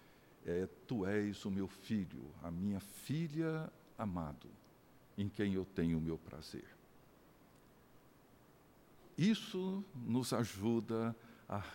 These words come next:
resistir àquilo que não parece pecado, não parece tentação, mas tem o poder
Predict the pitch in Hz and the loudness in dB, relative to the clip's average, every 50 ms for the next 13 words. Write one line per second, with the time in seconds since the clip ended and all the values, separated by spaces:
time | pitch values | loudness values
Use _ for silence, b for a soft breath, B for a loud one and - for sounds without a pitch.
0 | - - 120 185 220 226 180 - 175 185 156 - - - - - 156 185 170 117 | -2 2 4 4 4 4 0 0 -2 -4 -4 -4 -8 -8 -4 -2 0 2 2 0
1 | 90 76 - B B B B B B 95 113 - - 196 196 190 208 180 - - | 0 -2 -4 B B B B B B -8 -6 -6 -4 -4 -2 -2 -2 -4 -4 -4
2 | 196 196 196 202 208 208 208 196 185 - - - - 135 117 107 120 220 277 269 | -2 -2 0 0 0 0 -2 -4 -6 -8 -10 -8 -2 0 4 8 10 10 8 8
3 | - 185 143 117 120 131 139 - - - - - 139 127 - - 92 98 98 101 | 6 2 2 4 4 4 2 2 -2 -6 -6 -4 -6 -6 -4 -2 -2 0 -2 -2
4 | 101 107 95 92 110 - B B B B B B B B B B 98 92 92 95 | -4 -6 -6 -6 -8 -10 B B B B B B B B B B 4 6 10 12
5 | 143 233 262 - - 160 135 123 139 143 131 - 123 117 - 123 113 104 - 107 | 12 12 12 10 8 2 4 6 4 4 4 0 -4 -2 2 2 0 0 0 -4
6 | 98 - - - 104 101 104 104 107 104 98 101 104 98 - - - - 110 110 | -6 -4 -2 0 2 2 4 4 4 4 2 2 0 0 -2 -4 0 2 4 6
7 | 110 104 - - - - - 98 80 80 80 104 113 104 82 76 - | 6 4 2 -2 -6 -2 0 0 0 4 6 8 8 8 8 6 0